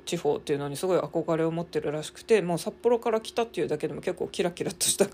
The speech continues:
<laughs> あの、顔で迎えられましたけども、そこでですね、札幌の人気のお菓子っていうのでですね、もう本当に白い恋人って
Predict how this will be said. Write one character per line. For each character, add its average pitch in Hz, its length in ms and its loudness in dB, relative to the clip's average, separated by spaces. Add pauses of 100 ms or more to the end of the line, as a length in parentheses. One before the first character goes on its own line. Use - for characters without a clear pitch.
(120)
<laughs> - 160 -10
あ 175 60 0
の、 147 180 -2
顔 160 420 6
で 190 220 2 (360)
迎 160 320 2
え 156 80 0
ら 165 100 0
れ 160 120 -2
ま 160 120 -4
し - 80 -8
た 170 80 -4
け 208 100 2
ど 226 60 2
も、 240 60 0
そ 226 120 0
こ 262 140 2
で 202 80 4
で 135 100 0
す - 80 -6
ね、 196 60 -2
札 170 180 0
幌 160 220 0
の 156 120 -4
人 160 200 -4
気 160 120 -8
の 156 80 -2
お 147 40 -8
菓 - 120 -4
子 190 140 -2
っ 165 40 -4
て - 180 -8
い - 40 -2
う - 60 -6
の - 120 -10
で - 100 -14
で - 140 -10
す 135 100 -10
ね、 196 80 -4
も 160 120 -4
う 156 40 -4
本 156 100 -6
当 - 80 -8
に 135 60 -12
白 233 180 0
い 233 40 2
恋 185 280 -6
人 170 160 -6
っ - 40 -6
て - 40 -14